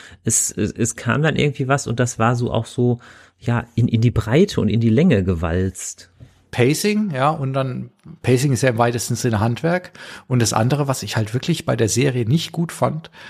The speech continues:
Speaker 2: waren oftmals die Dialoge, ja. Das war schon, die Kids heutzutage würden sagen cringe, ja. Also es war
Speaker 1: Mhm.
Speaker 2: wirklich manchmal schwer zuzuhören,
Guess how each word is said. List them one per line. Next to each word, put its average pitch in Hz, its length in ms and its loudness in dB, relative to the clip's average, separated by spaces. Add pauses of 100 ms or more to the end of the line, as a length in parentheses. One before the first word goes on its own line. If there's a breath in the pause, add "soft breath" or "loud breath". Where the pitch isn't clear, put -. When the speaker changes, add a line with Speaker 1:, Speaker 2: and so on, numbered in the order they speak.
(160 loud breath)
Speaker 2:
waren 120 220 2
oftmals 135 500 0
die 120 100 0
Dialoge, 127 680 2 (180)
ja. 131 240 -8 (300 loud breath)
Das - 220 -2
war 127 120 0
schon, 139 840 -6 (180)
die - 80 -12
Kids - 280 -2
heutzutage 123 520 -2
würden 117 160 -4
sagen 107 260 -4
cringe, 160 320 2 (140)
ja. 131 280 -8
Also 123 220 0
es 147 160 4
war 151 100 4
Speaker 1:
Mhm. 156 40 2
Speaker 2:
wirklich 165 260 0
manchmal 135 340 0
schwer 120 240 0
zuzuhören, 156 680 0